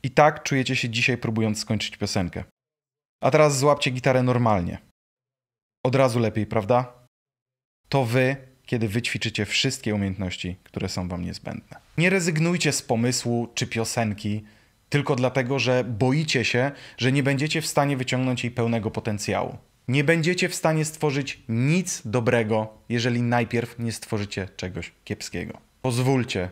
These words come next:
sobie być kiepscy. A kiedy już nie będziecie kiepscy, wróćcie do waszej pierwszej piosenki, wyciśnijcie z niej wszystko, co się da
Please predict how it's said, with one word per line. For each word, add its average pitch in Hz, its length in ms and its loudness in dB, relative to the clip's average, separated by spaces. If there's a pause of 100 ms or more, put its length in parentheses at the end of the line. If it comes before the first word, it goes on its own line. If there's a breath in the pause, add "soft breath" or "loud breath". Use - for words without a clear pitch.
sobie 95 340 -4
być 90 240 -8
kiepscy. - 500 -12 (240)
A 160 100 6
kiedy 170 200 4
już 120 140 0
nie 120 100 0
będziecie 151 400 2
kiepscy, - 480 -6 (320)
wróćcie 147 380 2
do 123 80 2
waszej 117 240 0
pierwszej 117 320 -2
piosenki, 147 440 -2
wyciśnijcie 156 560 -2
z 117 60 -4
niej 110 120 0
wszystko, - 500 0
co 120 120 -4
się 117 140 -4
da 139 240 2